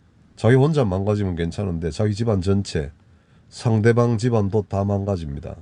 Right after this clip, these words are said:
예. 그래서 그런 짓 하면 안 됩니다. 그래서 두 가지, 죄 짓지 말아야 되고, 마음가짐, 항상 감사하고 겸손하고, 그죠?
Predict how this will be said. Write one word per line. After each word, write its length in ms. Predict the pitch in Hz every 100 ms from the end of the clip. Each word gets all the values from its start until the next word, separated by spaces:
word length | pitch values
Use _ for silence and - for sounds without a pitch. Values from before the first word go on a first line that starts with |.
| - -
예. 180 | 69 78
그래서 220 | 82 98
그런 280 | - 107 98
짓 160 | 98 101 _ _ -
하면 220 | 117 82
안 120 | 69
됩니다. 440 | 90 98 69 67 - _ _ _ _ _ _ _ _ - _ _ _
그래서 220 | 85 80 - _ _ -
두 140 | 101
가지, 480 | 107 82 78 107 151 _ _ _ _ _ _
죄 240 | - 101 104
짓지 280 | 104 101 101
말아야 340 | 101 95 90
되고, 480 | 82 82 98 123 131 - _ _ _ _
마음가짐, 760 | 95 98 98 101 101 92 71 64 _
항상 300 | 104 104 92
감사하고 800 | 98 98 - 101 85 80 98 127 - _ _ _ _ _ _ _
겸손하고, 960 | - 107 107 98 101 90 80 69 67 71 _ _
그죠? 260 | 87 107